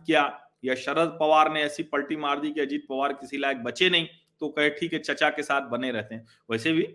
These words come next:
राजनीति के चचा भतीजों का संबंध वो बड़ा विचित्र होता है, तो इसलिए इसको कह पाना कठिन है कि असल क्या हुआ, लेकिन पूरी तरह से भारतीय जनता पार्टी ने मन बना लिया है।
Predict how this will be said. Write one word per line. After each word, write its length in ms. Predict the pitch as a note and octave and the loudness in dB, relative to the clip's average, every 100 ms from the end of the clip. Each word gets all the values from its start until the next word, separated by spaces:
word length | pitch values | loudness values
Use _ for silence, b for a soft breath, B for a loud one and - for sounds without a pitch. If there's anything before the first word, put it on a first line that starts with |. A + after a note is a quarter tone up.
| _ _ - | _ _ -4
राजनीति 640 | B2 B2+ C3 C#3+ E3+ E3+ | 4 4 4 0 -2 -4
के 140 | - E3+ | -4 -2
चचा 320 | D3+ D3+ E3 | -2 0 0
भतीजों 420 | D#3+ D#3 D#3 E3+ | 0 -4 -4 -4
का 120 | E3 | -4
संबंध 500 | D#3+ C3 C#3 G3+ E3 C#3+ - _ _ C#3 | -2 -4 2 2 4 -2 -4 _ _ -6
वो 80 | |
बड़ा 220 | B2+ D3 D#3+ | 2 6 6
विचित्र 440 | C#3+ D#3 F#3 C#3 | 2 -2 -6 -4
होता 360 | B2+ B2+ F#3 D3 | -8 2 4 4
है, 100 | - - _ _ _ _ - | 0 -18 _ _ _ _ -6
तो 60 | |
इसलिए 280 | C3 C#3+ E3 | -6 0 0
इसको 220 | D#3+ - | 0 -4
कह 240 | D3+ E3+ F3 | -2 6 6
पाना 300 | F3 E3+ F3 | 6 2 0
कठिन 360 | E3+ D#3+ G#3+ F#3+ | 2 0 2 2
है 120 | E3+ | 2
कि 400 | E3+ D#3+ D#3+ - _ | 2 -2 -2 -12 _
असल 340 | D#3 D#3+ G3 G3 | 0 6 6 6
क्या 240 | G3 F3+ | 6 8
हुआ, 540 | E3+ D#3 D3+ C#3+ G2+ - - _ _ _ _ - | 8 8 8 8 6 -4 -20 _ _ _ _ -4
लेकिन 260 | C3+ D3+ F3+ - _ - | -2 -2 -6 -14 _ -8
पूरी 300 | F#3 A3 B3 | -4 0 0
तरह 340 | A#3+ E3 C#3+ C3 | 2 2 2 2
से 280 | - A#2 - _ _ _ | -4 -10 -12 _ _ _
भारतीय 460 | G#2 B2 C3 - D3 | -2 2 2 2 -2
जनता 320 | C3 B2 A#2 | -2 -4 -8
पार्टी 360 | A2+ A2 A2 A2+ | -6 -6 -6 -8
ने 120 | A2 | -8
मन 220 | G2 A2 | -6 -6
बना 240 | G2 F#2+ | -6 -8
लिया 260 | F#2 G2 F2 | -10 -12 -12
है। 180 | E2 | -16